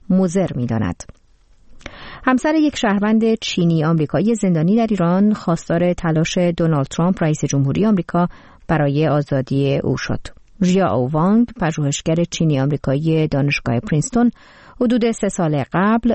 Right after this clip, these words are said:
به اتهام جاسوسی در ایران به ده سال زندان محکوم شد. آقای وانگ این اتهام را رد کرده است. خانم هواژو روز چهارشنبه به مناسبت سومین سالگرد محبوس شدن همسرش در نشستی خبری در واشنگتن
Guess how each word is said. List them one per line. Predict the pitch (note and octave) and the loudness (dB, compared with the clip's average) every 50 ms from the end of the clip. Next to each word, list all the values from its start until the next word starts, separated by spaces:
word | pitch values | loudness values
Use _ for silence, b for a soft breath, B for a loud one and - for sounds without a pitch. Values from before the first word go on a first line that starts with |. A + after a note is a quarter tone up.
| A3 - | 0 0
به | E3+ C#3 | 0 0
اتهام | D#3 - - B2+ C3 D#3 F#3 G3+ G#3+ | 0 0 0 0 2 2 2 2 2
جاسوسی | G#3+ A3 G#3+ G#3+ - A3 G#3+ - - A3+ A#3 - B B B B B B B B F#3 | 2 0 0 0 0 -2 -2 0 0 0 0 0 B B B B B B B B -2
در | - D#3+ D3+ D3 D#3 | 0 2 2 2 0
ایران | D3+ - D#3+ D#3+ D3 D#3 F3+ G3 G3+ | 0 0 0 0 2 2 2 2 2
به | F3+ F3+ F3 | 2 2 0
ده | E3+ - D3 C#3+ - | 0 0 -2 -2 -2
سال | - - - F3 E3+ E3+ F3 | -6 -2 0 2 2 2 0
زندان | E3+ - F#3 F3 F3 E3+ E3+ F3+ D#3+ D#3 C#3+ | 0 0 0 2 2 2 2 2 2 2 2
محکوم | C#3 C3 C3 - - - - | 0 0 -2 -4 -4 -6 -4
شد. | - - - - - - - _ - - | -4 -4 -4 -6 -6 -12 -20 _ -4 -2
آقای | A#3+ A#3 A3+ G#3+ | 0 2 2 2
وانگ | F#3+ G3+ G3 G3 G3+ - | 2 2 2 2 0 0
این | - - F3+ F3+ - E3 | 0 -2 -2 -2 0 -2
اتهام | - - - D3+ D3+ C#3+ D3+ | -4 -4 -2 0 0 2 2
را | D#3 D3 D3+ D#3+ D#3+ | 2 0 0 0 0
رد | D3 B2 - - | 0 -2 -2 -4
کرده | - C3 A#2+ - G#2 | -2 -2 -2 -2 -2
است. | A2 D3 - - - - B B B B B B B B B | -4 -4 -6 -8 -12 -14 B B B B B B B B B
خانم | - - G3+ F#3+ F#3+ F#3+ | -2 0 2 2 2 2
هواژو | F#3 F#3 F#3 F#3 - - G#3+ G3+ F3+ D#3 C#3 D3 D3 D#3+ E3+ G3 A#3 C4+ C#4 | 2 2 2 0 0 0 0 2 2 2 0 -2 -2 0 2 2 2 2 2
روز | B3 A3 G3+ G#3 | 2 0 0 0
چهارشنبه | A3 G#3+ - A#3 G#3+ G#3 G3+ - G#3 G3+ A3 A#3 B3+ B3 b b b b b b b | -2 -2 0 0 0 0 0 0 2 2 2 2 0 -2 b b b b b b b
به | C4 | 2
مناسبت | C4 B3 A#3+ A3 G#3+ - G#3 F#3+ G3 G3 - G#3 | 2 4 2 2 0 -2 -2 -2 -2 -2 0 -2
سومین | - - - F#3 E3+ D#3+ E3+ F3+ A3 B3+ C4+ | -4 -2 -2 -2 0 2 2 2 4 4 2
سالگرد | A#3 - A#3 F#3+ D#3+ D#3 D3+ E3 D#3 D#3+ E3 F3 | 2 0 -2 -2 -2 0 0 0 0 0 0 2
محبوس | E3+ E3+ D#3+ C#3+ C#3 - - - D3 - | 2 2 2 0 -2 -4 -4 -6 -6 -4
شدن | - - D#3 - E3+ G#3 | -4 -4 -2 0 2 2
همسرش | G#3 F#3+ G3 - G3+ G#3 A3 G#3+ - - B B B B B B B B | 2 2 0 0 0 0 0 0 -2 -6 B B B B B B B B
در | G#3+ G#3+ G#3+ | 0 2 2
نشستی | A3 A3 G3 F#3+ - G3+ G3 - - F#3+ | 2 2 2 0 0 -2 -4 -2 -4 -4
خبری | - F3 E3+ E3 E3+ G3 | 0 0 0 2 2 2
در | G#3 F#3 E3+ | 2 2 2
واشنگتن | D3+ D3 C#3+ - - - - - F#3+ A3+ | 0 0 -2 -2 -4 -4 -2 0 2 2